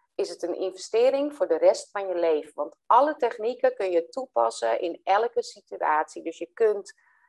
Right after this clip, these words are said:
het doen als je moet solliciteren. Je kunt het doen als je iets naars moet doen. Eh, je kunt het doen als je voor het eerst op een date gaat. Nou, hè, noem maar op. Die technieken kun je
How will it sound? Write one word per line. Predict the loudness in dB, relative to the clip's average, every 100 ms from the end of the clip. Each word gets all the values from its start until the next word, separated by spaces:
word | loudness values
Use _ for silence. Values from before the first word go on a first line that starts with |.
| 4
het | 4 6
doen | 2 2
als | -2
je | -4
moet | -8 -2
solliciteren. | 0 0 -6 -4 2 4 6 8 6 4 _ _ _
Je | -4
kunt | 0 -2
het | -2
doen | -6 -4
als | -4 2
je | 2 2
iets | -4 -10
naars | 2 4 4 0 -4
moet | -8 -4
doen. | -4 -4 -10 _ _ _ _
Eh, | -6 -4 -4
je | -4
kunt | -4 -4 -2
het | -6 -4
doen | -4 -4 -4
als | -4 -6 -10 -6
je | -2 -2 -2 -6 -12 _ _ _ _ _
voor | 0
het | 2
eerst | 2 0 0
op | -6
een | -4 6
date | 8 8 4
gaat. | 2 4 6 4
Nou, | 2 0
hè, | 0 0 0
noem | -4 0 0 2
maar | 2 2
op. | 4 4 2 -2 -20 -20 -16
Die | -2
technieken | 2 2 2 -4 -4 -8
kun | -6
je | -6